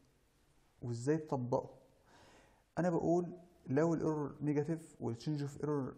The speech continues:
نيجاتيف، المفروض الكنترول يبقى إيه؟ يبقى نيجاتيف ولا بوزيتيف؟ ده على حسب بقى.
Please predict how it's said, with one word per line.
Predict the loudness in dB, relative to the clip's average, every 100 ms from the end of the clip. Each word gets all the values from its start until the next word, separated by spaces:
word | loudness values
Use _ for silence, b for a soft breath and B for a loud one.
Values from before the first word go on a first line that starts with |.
| -8
نيجاتيف، | 0 2 2 0 -4 -6
المفروض | -8 -2 0 0
الكنترول | -2 -4 -2 0
يبقى | 0
إيه؟ | 0 -2
يبقى | 0 2
نيجاتيف | 4 2 0
ولا | 0
بوزيتيف؟ | 0 -2 -2 -4 -6 -18 -20 B B B B
ده | 2
على | 2 2
حسب | -4 -6
بقى. | -4 0 0 -2 -10